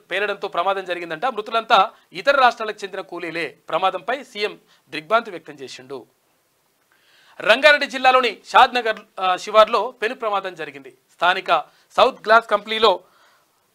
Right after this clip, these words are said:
కంప్రెసర్ పేలడంతో ఐదుగురు, ఆ, ఆ, మృతి చెందినట్ట. పేలుడు తీవ్రతకు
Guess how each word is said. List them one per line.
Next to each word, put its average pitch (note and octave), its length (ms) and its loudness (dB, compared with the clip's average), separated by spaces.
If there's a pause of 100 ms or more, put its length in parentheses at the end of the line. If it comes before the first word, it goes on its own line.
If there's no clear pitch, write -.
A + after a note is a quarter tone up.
కంప్రెసర్ A#3+ 560 4
పేలడంతో A3+ 540 2
ఐదుగురు, A3 360 2
ఆ, G3 260 4
ఆ, F#3 80 0
మృతి F3+ 280 -10
చెందినట్ట. D#3 360 -12 (500)
పేలుడు G3+ 260 -2
తీవ్రతకు A3+ 640 -8